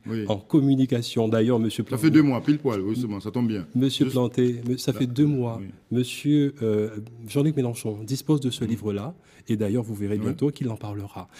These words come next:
Speaker 2: Vous voyez, il y a, c'est, il y a toute une logique, une
Speaker 1: Mais Jean-Luc
Speaker 2: stratégie, une
Speaker 1: Mélenchon,
Speaker 2: démarche,
Speaker 1: aujourd'hui,
Speaker 2: une
Speaker 1: a,
Speaker 2: démarche.
Speaker 1: eff-, certes, a une dynamique dans, dans les sondages, mais Jean-Luc
Speaker 2: Mais je vous dis,
Speaker 1: Mélenchon,
Speaker 2: ça fait deux
Speaker 1: on,
Speaker 2: mois.
Speaker 1: on le sait très bien, il sera dans l'opposition. De son, son,
Speaker 2: Qui
Speaker 1: son,
Speaker 2: vous dit cela ?
Speaker 1: son,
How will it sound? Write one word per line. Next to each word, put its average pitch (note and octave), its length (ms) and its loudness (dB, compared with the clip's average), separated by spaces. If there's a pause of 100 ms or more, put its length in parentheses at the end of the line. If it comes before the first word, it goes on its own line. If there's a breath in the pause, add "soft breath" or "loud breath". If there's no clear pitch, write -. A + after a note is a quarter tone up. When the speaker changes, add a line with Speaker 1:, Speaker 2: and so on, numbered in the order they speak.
(100)
Speaker 2:
Vous - 100 -20
voyez, A#3 220 10
il F#3+ 100 6
y - 20 8
a, F#3+ 80 4
c'est, F3+ 260 2
il D#3 40 8
y - 20 8
a C#3+ 60 4
toute B3+ 280 2
une F3+ 140 4
logique, C#3+ 400 2
une - 60 -2
Speaker 1:
Mais - 300 2
Jean-Luc B2 40 2
Speaker 2:
stratégie, D#3 260 6
une D#3+ 80 0
Speaker 1:
Mélenchon, D3+ 340 6
Speaker 2:
démarche, C3+ 580 6
Speaker 1:
aujourd'hui, A#2+ 380 2
Speaker 2:
une B2+ 180 2
Speaker 1:
a, - 20 -2
Speaker 2:
démarche. A2+ 440 0
Speaker 1:
eff-, - 180 -10
certes, - 360 -2
a A2 60 -2
une G#2+ 140 -2
dynamique B2+ 500 0
dans, G#2+ 180 -2
dans G#2+ 140 -4
les G#2 80 -2
sondages, D3+ 320 -4 (260 loud breath)
mais A2 80 -4
Jean-Luc G#2 240 -4
Speaker 2:
Mais C3 80 4
je B2 60 4
vous C#3+ 60 4
dis, C#3 40 4
Speaker 1:
Mélenchon, E3 160 4
Speaker 2:
ça D#3 80 0
fait C#3+ 80 2
deux C3 120 2
Speaker 1:
on, - 20 4
Speaker 2:
mois. A#2 260 2
Speaker 1:
on C#3 100 4
le B2+ 140 8
sait B2 220 0
très A#2 160 -4
bien, C3+ 320 2
il A2+ 100 -2
sera G2+ 400 -4
dans F#2+ 100 -6
l'opposition. A#2 640 -2
De A#2+ 140 -2
son, A#2+ 160 -4 (220 loud breath)
son, - 160 0
Speaker 2:
Qui - 140 -4
Speaker 1:
son, E3 100 6
Speaker 2:
vous B2+ 100 -2
dit A2+ 100 -6
cela ? A2 320 -2
Speaker 1:
son, C#3+ 220 2